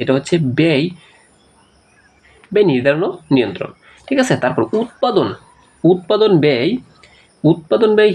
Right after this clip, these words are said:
হিসাব বিজ্ঞানের মূল উদ্দেশ্য কি? এটা হচ্ছে উৎপাদিত পণ্যের ব্যয়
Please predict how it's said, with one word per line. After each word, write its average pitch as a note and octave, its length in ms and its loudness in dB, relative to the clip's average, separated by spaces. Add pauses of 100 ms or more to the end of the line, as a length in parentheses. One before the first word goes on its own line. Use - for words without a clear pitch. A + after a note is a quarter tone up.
হিসাব F3 260 0
বিজ্ঞানের A#2 360 2 (120)
মূল C#3 200 4
উদ্দেশ্য - 300 -6
কি? - 100 -16
এটা - 100 -8
হচ্ছে C#3 200 0
উৎপাদিত F#3+ 340 0 (100)
পণ্যের G#3 280 2 (480)
ব্যয় D#3+ 360 0